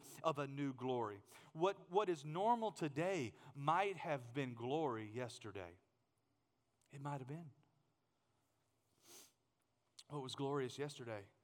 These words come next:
might not be working today if you stay there too long. You see, there might have been a day in your life when this small weight was all you could lift. You, it's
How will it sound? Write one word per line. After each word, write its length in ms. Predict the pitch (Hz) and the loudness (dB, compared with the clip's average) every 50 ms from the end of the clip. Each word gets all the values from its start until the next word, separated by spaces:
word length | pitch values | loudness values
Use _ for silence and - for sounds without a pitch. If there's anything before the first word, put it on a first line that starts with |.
| _ _ _ _ _ _ _ _ _ _ _ | _ _ _ _ _ _ _ _ _ _ _
might 140 | 110 113 107 | -8 -8 -6
not 140 | 110 110 107 | -6 -8 -8
be 80 | 110 | -8
working 400 | 104 110 113 110 - - 104 98 95 92 - _ _ - | -4 -2 -4 -4 -4 -8 -14 -16 -16 -18 -20 _ _ -12
today 380 | - 107 104 117 117 107 98 - _ _ _ - - - - - _ | -10 -8 -6 -6 -6 -8 -10 -16 _ _ _ -20 -20 -20 -20 -20 _
if 60 | - 110 | -18 -14
you 60 | 104 | -14
stay 420 | - - - 151 139 139 139 127 117 - - _ _ | -10 -4 -2 -2 0 0 -2 -4 -8 -16 -20 _ _
there 220 | 123 131 127 123 - | -6 -6 -4 -6 -6
too 280 | - - 143 139 131 131 | -8 -6 -4 -4 -2 0
long. 300 | 135 131 117 107 95 - - _ - - - _ _ _ _ _ _ _ _ _ _ _ _ _ _ _ _ _ _ _ _ - | 0 0 0 0 -4 -8 -12 _ -20 -20 -20 _ _ _ _ _ _ _ _ _ _ _ _ _ _ _ _ _ _ _ _ -14
You 40 | 139 | -8
see, 140 | - 156 | -6 -2
there 140 | 143 151 165 | 0 0 2
might 180 | 160 160 156 151 | 2 2 2 2
have 80 | 139 | 2
been 140 | 135 156 147 | 0 -2 -2
a 80 | 135 117 | -4 -4
day 260 | 107 135 143 151 143 | -2 -2 -2 0 -2
in 100 | 127 123 | -2 -4
your 160 | 120 127 123 | -4 -4 -2
life 280 | 120 117 117 113 107 104 - - - - _ _ _ _ _ _ | 0 0 0 0 0 -4 -10 -18 -20 -20 _ _ _ _ _ _
when 160 | - 120 123 | -8 -6 -4
this 160 | 120 123 117 - | -4 -4 -4 -6
small 560 | - - - 127 135 135 143 151 156 143 131 | -8 -10 -8 -4 -2 0 0 0 0 0 -2
weight 280 | 123 131 135 156 165 - - | -2 -2 -2 -2 -4 -8 -10
was 180 | 123 120 113 - - | -10 -10 -10 -6 -4
all 280 | - 123 127 135 135 135 120 | -2 0 0 0 0 -2 -6
you 120 | 123 127 - | -10 -12 -10
could 180 | - 135 120 110 | -10 -10 -8 -6
lift. 420 | 107 107 98 - - - - - - - - _ _ _ _ _ _ _ _ _ _ _ _ _ _ _ _ _ _ _ _ _ - | -8 -8 -8 -10 -14 -18 -20 -20 -20 -20 -20 _ _ _ _ _ _ _ _ _ _ _ _ _ _ _ _ _ _ _ _ _ -10
You, 120 | 151 147 143 - | -10 -10 -6 -6
it's 180 | 147 135 - | -8 -8 -8